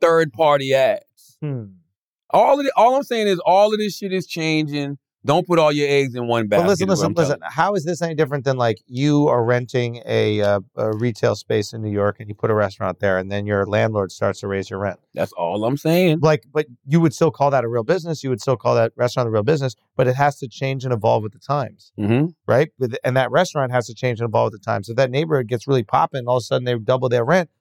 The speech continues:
Speaker 2: they have to decide if they're gonna stay there or move somewhere else. And you do the same thing with your business digitally. You decide if you wanna stay there or you wanna move to a different platform that will accommodate the content you make.
Speaker 1: Or buy the fucking building.
Speaker 2: Or you buy the
Speaker 1: That's
Speaker 2: building.
Speaker 1: what I'm saying. That's why I
Speaker 2: And
Speaker 1: salute everybody who, I salute eighty-five South Show.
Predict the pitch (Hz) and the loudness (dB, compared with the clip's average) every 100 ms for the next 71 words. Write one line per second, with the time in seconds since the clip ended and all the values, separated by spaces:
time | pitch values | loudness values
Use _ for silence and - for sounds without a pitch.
0 | _ 143 147 127 113 135 135 120 120 117 | _ 0 0 -2 -4 -2 0 -2 -4 -6
1 | - 127 131 143 127 127 - 113 135 165 | -4 0 2 2 0 -2 -2 -2 0 0
2 | - 131 127 131 135 - 143 131 147 139 | -2 -8 -6 -4 -4 -2 -4 0 0 0
3 | 127 127 151 139 135 - 175 156 104 90 | -2 0 0 0 -8 -6 -4 -2 -2 -4
4 | _ _ 139 131 120 127 113 127 117 - | _ _ -2 0 2 2 2 -2 -6 -2
5 | 123 120 117 151 151 127 123 123 123 117 | 0 2 2 2 2 0 2 0 0 -2
6 | 123 113 131 117 113 113 - 120 120 117 | -2 -2 -4 -2 0 -2 -2 -6 -2 -2
7 | 110 - 117 117 123 123 120 123 120 135 | -2 0 -2 0 -2 -4 -4 -4 -2 -6
8 | 147 143 190 139 - 92 107 117 - 123 | -4 -4 -2 -4 -4 0 2 0 0 -4
9 | 104 98 131 131 123 _ _ _ 139 135 | -4 -2 -2 -2 -10 _ _ _ 2 4
10 | 147 127 120 113 185 247 180 185 185 - | 4 4 2 2 4 4 4 2 -2 0
11 | 170 202 196 180 202 196 196 185 202 180 | 0 4 2 2 0 -2 0 0 0 2
12 | 185 180 180 170 127 135 170 170 147 156 | 2 2 -2 -2 -2 -2 -2 -2 0 0
13 | 151 147 143 - 160 160 - 165 156 | 2 0 2 2 0 0 2 2 2